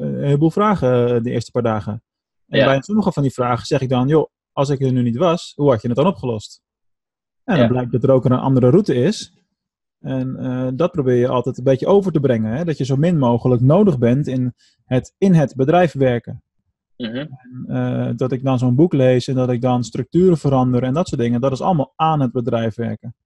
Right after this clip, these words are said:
Speaker 2: Ja.
Speaker 1: En dat wil
Speaker 2: Ja.
Speaker 1: ik eigenlijk in al mijn tijd, eh, doen, die, waar het mijn eigen bedrijf betreft.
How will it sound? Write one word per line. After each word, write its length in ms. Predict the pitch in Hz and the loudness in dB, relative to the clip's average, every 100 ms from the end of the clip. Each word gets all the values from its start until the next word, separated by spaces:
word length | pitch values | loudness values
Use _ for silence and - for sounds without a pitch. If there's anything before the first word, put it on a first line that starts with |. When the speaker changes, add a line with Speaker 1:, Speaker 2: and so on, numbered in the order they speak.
| _ _ _ _ | _ _ _ _
Speaker 2:
Ja. 220 | - 113 80 | 0 0 0
Speaker 1:
En 340 | - _ 127 | -8 _ -8
dat 120 | 127 | -6
wil 100 | 135 | -4
Speaker 2:
Ja. 60 | 127 | -4
Speaker 1:
ik 120 | - | -6
eigenlijk 320 | 127 117 127 143 | -10 -6 -6 -4
in 140 | 131 - | -6 -2
al 200 | 151 151 | -2 0
mijn 440 | 131 123 123 120 _ _ _ _ _ | 0 0 0 -4 _ _ _ _ _
tijd, 440 | 139 127 120 - - - | -2 -2 -4 -12 -18 -12
eh, 240 | 123 123 120 | -8 -6 -2
doen, 300 | 139 131 120 | -2 0 -2
die, 240 | 117 117 | -4 -6
waar 220 | 113 123 | -6 -4
het 80 | 120 | -2
mijn 120 | 123 127 | -2 -4
eigen 180 | 123 | -4
bedrijf 320 | 123 131 143 143 | -4 -4 -6 -6
betreft. 520 | 127 127 120 - | -6 -4 -6 -8